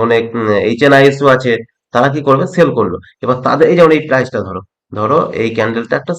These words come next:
সেলিং ক্যান্ডেল, একটা ওয়ান ডে ক্যান্ডেল, নেক্সট ডে যখন এত বড় একটা সেলিং ক্যান্ডেল দেখবে, অনেকে এগুলো তো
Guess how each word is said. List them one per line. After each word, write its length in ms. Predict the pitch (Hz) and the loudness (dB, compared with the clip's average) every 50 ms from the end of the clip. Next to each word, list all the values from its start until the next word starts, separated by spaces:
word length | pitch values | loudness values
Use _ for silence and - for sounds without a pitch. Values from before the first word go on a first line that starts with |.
| - | -6
সেলিং 280 | - 127 117 113 139 175 214 247 240 - _ _ _ | -6 -4 -4 -2 -2 -4 -4 -6 -10 -14 _ _ _
ক্যান্ডেল, 300 | - 107 95 87 82 78 - 87 _ _ _ _ _ | -6 -6 -4 -4 -6 -10 -12 -16 _ _ _ _ _
একটা 140 | _ - 151 143 | _ -6 -2 2
ওয়ান 140 | 143 143 143 131 | 2 2 2 2
ডে 40 | 131 120 | 0 -2
ক্যান্ডেল, 260 | 117 107 107 120 113 - - _ _ _ _ _ _ _ _ _ _ _ _ _ _ | -2 -2 -2 -6 -8 -8 -14 _ _ _ _ _ _ _ _ _ _ _ _ _ _
নেক্সট 340 | - 120 151 175 196 180 131 120 117 | 0 2 2 2 2 0 -4 -2 0
ডে 100 | 123 120 - - - - - _ _ _ _ - 107 | 0 0 0 -4 -10 -16 -20 _ _ _ _ -6 -6
যখন 160 | 127 135 165 - - | -4 -4 -4 -4 -6
এত 100 | 135 - 165 | -4 -2 2
বড় 100 | 160 160 160 | 2 2 2
একটা 120 | 160 156 143 - | 0 -2 -6 -4
সেলিং 180 | 139 139 147 143 135 | -2 -2 -2 0 0
ক্যান্ডেল 260 | 143 139 135 131 127 117 117 | 0 0 2 0 0 0 -2
দেখবে, 240 | 107 107 92 101 98 - _ _ _ _ _ _ _ _ _ - | -2 -2 -4 -6 -8 -8 _ _ _ _ _ _ _ _ _ -2
অনেকে 220 | 107 127 139 135 147 139 | 0 2 2 2 2 2
এগুলো 140 | 123 139 151 | 2 2 0
তো 40 | 151 | 0